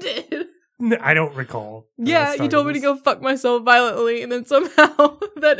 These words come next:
Speaker 1: ended.
Speaker 2: Why did, why did, why did you, oh yeah, 'cause you like
Speaker 1: 'Cause I
Speaker 2: Halloween
Speaker 1: love,
Speaker 2: movies.
Speaker 1: yeah.
Speaker 2: So back to Rob Zombie.
Speaker 1: Okay, go ahead. <laughs>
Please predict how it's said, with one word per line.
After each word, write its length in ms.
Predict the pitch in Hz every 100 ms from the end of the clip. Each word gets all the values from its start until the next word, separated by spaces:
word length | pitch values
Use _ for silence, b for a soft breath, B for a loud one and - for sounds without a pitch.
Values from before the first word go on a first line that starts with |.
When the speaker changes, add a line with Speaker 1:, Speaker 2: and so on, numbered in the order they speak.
| 320
Speaker 1:
ended. 180 | 285 285
Speaker 2:
Why 140 | 175
did, 180 | 233 226
why 140 | - 185
did, 140 | 185 -
why 140 | 165
did 160 | 170 160
you, 140 | 160 160
oh 80 | 190
yeah, 160 | 202
'cause 140 | 151 143
you 60 |
like 180 | 143 139
Speaker 1:
'Cause 180 | - -
I 60 | 143
Speaker 2:
Halloween 120 | 143
Speaker 1:
love, 40 | 139
Speaker 2:
movies. 180 | 131 131
Speaker 1:
yeah. 200 | 269 294 226
Speaker 2:
So 180 | - 180
back 220 | 208 220
to 80 | 170
Rob 200 | 151 127
Zombie. 340 | 127 117 127 170
Speaker 1:
Okay, 260 | 220 220
go 100 | -
ahead. 140 | - - -
<laughs> 460 | 311 - _ 330